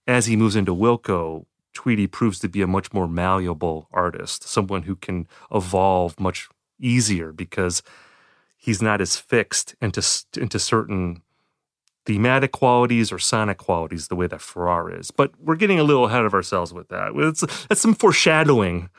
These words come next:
for later in the episode. It, it's just fascinating to me that you can hear both of these guys, who they are and where they're gonna be going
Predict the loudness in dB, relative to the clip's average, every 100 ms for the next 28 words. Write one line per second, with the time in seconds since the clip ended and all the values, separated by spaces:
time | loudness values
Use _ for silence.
0 | -14 0 4 4 4 2 2 0 -2 -6
1 | -6 -6 -10 -14 -16 -12 0 0 2 2
2 | 2 4 2 4 2 4 4 2 2 0
3 | -2 -2 -4 -6 -2 0 0 2 2 2
4 | 0 0 0 0 0 0 -4 -8 -14 -16
5 | _ _ 0 2 4 4 6 4 4 2
6 | 2 0 0 -2 0 0 0 -4